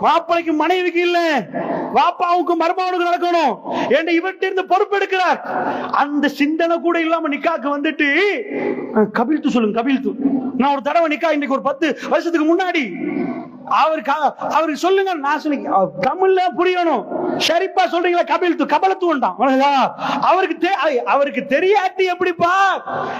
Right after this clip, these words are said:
என்ன ஒப்பந்தம்னு தெரியாது. மாப்பிள்ளை வந்து உட்கார்ந்துட்டா எல்லாம் சரி.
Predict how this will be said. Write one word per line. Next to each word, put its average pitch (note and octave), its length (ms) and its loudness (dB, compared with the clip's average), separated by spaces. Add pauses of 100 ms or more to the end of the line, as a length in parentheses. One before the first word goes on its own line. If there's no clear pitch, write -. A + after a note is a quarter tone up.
(140)
என்ன D#4+ 400 2
ஒப்பந்தம்னு F4 580 0
தெரியாது. F4 680 0 (280)
மாப்பிள்ளை D#4 460 2
வந்து F4+ 100 -2
உட்கார்ந்துட்டா G4 600 0
எல்லாம் A4+ 200 2
சரி. D4 420 0